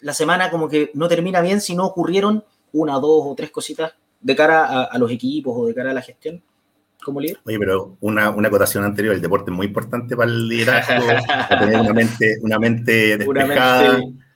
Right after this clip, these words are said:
Speaker 1: bien.
Speaker 2: y sobre todo, y sobre todo en la mañana. <laughs> Oye, mira, no, no, yo creo que varios, uno puede,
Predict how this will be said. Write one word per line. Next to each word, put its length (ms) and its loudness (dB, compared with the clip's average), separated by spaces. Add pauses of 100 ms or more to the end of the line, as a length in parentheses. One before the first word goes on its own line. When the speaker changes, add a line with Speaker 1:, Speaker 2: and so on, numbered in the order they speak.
Speaker 1:
bien. 200 2 (140)
Speaker 2:
y 60 -10
sobre 260 -2
todo, 240 -2 (120)
y 80 -10
sobre 200 -2
todo 120 2
en 60 -2
la 60 0
mañana. 380 -4 (480)
<laughs> 480 -18
Oye, 220 0
mira, 360 0 (160)
no, 160 2
no, 220 0
yo 80 0
creo 160 -2
que 380 0
varios, 420 -4 (680)
uno 160 -4
puede, 420 -2